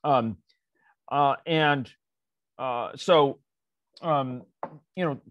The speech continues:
taking care to specify a certain version, uh, can sometimes be important.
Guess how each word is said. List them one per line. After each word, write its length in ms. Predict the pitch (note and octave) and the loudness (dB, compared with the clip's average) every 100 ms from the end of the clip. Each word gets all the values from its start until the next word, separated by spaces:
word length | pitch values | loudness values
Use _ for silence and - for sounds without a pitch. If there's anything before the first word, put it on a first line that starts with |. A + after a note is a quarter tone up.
| _ _ - | _ _ 0
taking 360 | A3+ A3+ G#3 F3 | 2 2 -2 -2
care 260 | F#3 F3+ | 6 6
to 140 | D#3 C3 | 8 4
specify 480 | - E3 - D#3+ C3 | 2 0 0 0 -2
a 60 | |
certain 320 | A2 E3 D3 C3+ | 0 0 0 -2
version, 540 | C#3+ C#3 - B2 A#2 - | -2 -2 -6 -14 -14 -14
uh, 100 | B2 | -14
can 160 | - C3+ | -10 -6
sometimes 400 | D3+ C#3 B2 A#2+ | -4 -2 -2 -4
be 120 | B2+ | -10
important. 500 | A2 - C3+ A#2+ G2+ | -10 -2 -2 -2 -6